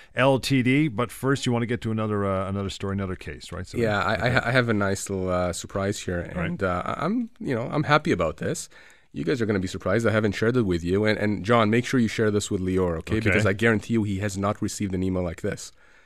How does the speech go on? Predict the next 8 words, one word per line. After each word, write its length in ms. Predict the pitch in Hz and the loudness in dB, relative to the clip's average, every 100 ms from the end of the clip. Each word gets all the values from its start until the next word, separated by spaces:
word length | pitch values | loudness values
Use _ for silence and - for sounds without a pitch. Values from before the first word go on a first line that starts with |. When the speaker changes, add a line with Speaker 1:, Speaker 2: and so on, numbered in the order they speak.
| _ _ | _ _
Speaker 2:
Here's 240 | 147 175 135 | -2 0 2
the 100 | 123 | 4
email. 340 | 123 92 - - - - - _ - | 4 2 -2 -14 -20 -20 -20 _ -2
Good 120 | 127 | 2
morning. 400 | 147 170 87 87 - - - - - - | 6 8 6 2 -12 -20 -20 -20 -20 -8
Uh, 220 | 101 98 | -4 -4
so 220 | - - 175 | -2 0 0
far, 480 | - 151 147 165 | 2 2 2 0